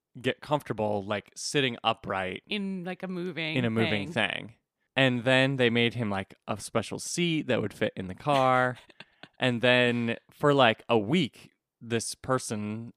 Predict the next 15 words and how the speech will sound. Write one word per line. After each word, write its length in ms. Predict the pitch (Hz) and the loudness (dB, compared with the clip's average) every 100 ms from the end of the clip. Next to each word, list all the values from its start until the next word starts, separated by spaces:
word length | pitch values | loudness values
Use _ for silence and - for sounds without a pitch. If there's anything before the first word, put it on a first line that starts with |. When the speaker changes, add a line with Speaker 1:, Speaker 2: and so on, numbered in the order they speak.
| - | -8
Speaker 1:
it 80 | 113 | -6
was 160 | 101 | -4
their 120 | 104 | -6
job 300 | 95 107 104 - | -2 0 0 -2
to 100 | 101 | -14
just 180 | - 107 | -12 -12
wheel 300 | 98 104 107 | -6 -4 -4
him 160 | 113 | -4
around 500 | 98 101 101 98 101 | -4 -2 -4 -4 -10
periodically 800 | - 104 95 92 90 - 95 95 - - - - | -10 -8 -6 -8 -10 -8 -6 -6 -8 -18 -20 -20
the 120 | - 98 | -16 -14
studio 480 | - 117 359 98 | -6 0 2 2
lot. 360 | - 320 - 214 277 - | 0 -2 0 0 -4 -6
Speaker 2:
<laughs> 460 | - - - _ _ | -12 -10 -12 _ _
Speaker 1:
And 680 | 117 113 107 104 104 104 | -2 0 0 0 -4 -6